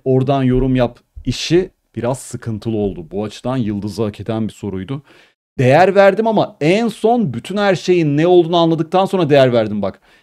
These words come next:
Y'nin aralığını anlamadan değer vermedim. X'in aralığını anlamadan değer vermedim. Anladım, sonra sorunun çözümüne geçtim. Bu şekilde bunu söylemiş olayım.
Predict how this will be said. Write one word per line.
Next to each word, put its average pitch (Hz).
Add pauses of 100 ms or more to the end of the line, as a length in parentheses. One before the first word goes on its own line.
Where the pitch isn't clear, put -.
(160)
Y'nin 123
aralığını 175
anlamadan 170
değer 156
vermedim. 147 (400)
X'in 135
aralığını 156 (100)
anlamadan 151
değer 143
vermedim. 127 (200)
Anladım, 208
sonra 139
sorunun 110
çözümüne 95
geçtim. 90 (420)
Bu 127
şekilde 117
bunu 107
söylemiş 110
olayım. 151